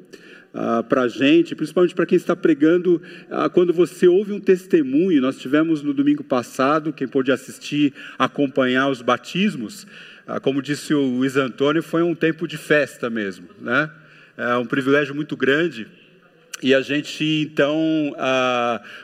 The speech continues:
pôde, eu pude ouvir, ah, da boca de um dos, dos batizandos falando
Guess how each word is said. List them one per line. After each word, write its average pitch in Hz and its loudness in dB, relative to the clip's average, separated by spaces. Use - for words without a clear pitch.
pôde, 147 2
eu 143 2
pude 165 -2
ouvir, 170 -2
ah, 123 2
da 123 0
boca 139 -2
de - -6
um 139 -2
dos, 127 -10
dos 117 -2
batizandos 131 0
falando 170 0